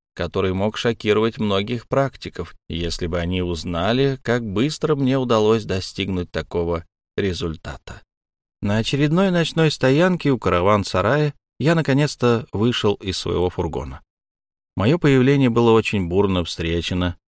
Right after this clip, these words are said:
а после того, как все поняли, что я перешел на новый уровень, это стало поводом для небольшой пирушки.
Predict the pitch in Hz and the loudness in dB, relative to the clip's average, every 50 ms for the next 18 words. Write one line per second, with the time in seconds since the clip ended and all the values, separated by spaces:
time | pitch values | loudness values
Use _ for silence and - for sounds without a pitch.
0 | _ _ _ - - 101 98 98 - - 143 160 156 - 160 151 139 160 156 160 | _ _ _ -6 -4 -2 -2 -2 -2 0 0 0 0 0 -2 0 2 2 0 0
1 | 175 160 - 147 135 - - - 185 165 - - 156 156 151 147 139 135 131 117 | 0 0 0 0 0 -2 -2 0 0 0 2 2 2 4 4 4 2 2 2 0
2 | - - 131 123 131 135 127 - - 110 110 110 104 - - 123 120 113 107 98 | 0 -2 0 0 2 2 2 0 0 0 0 0 -2 0 2 2 2 4 4 2
3 | 101 113 110 101 101 98 - - - - 170 165 113 80 73 67 - - - _ | 4 4 4 4 4 2 0 -2 -6 -4 -2 0 0 0 -2 -4 -8 -10 -16 _
4 | _ _ - 135 143 156 147 - - 170 165 165 165 - 156 156 151 151 139 151 | _ _ 0 0 2 2 0 0 2 2 2 2 2 4 4 4 4 4 4 2
5 | 143 143 120 107 107 120 123 120 113 113 110 - - - 120 113 - 120 117 127 | 0 0 0 2 2 2 2 2 2 2 0 0 0 -2 -2 0 0 0 0 0
6 | 127 110 - - - - - - | -2 -4 -6 -10 -10 -12 -18 -18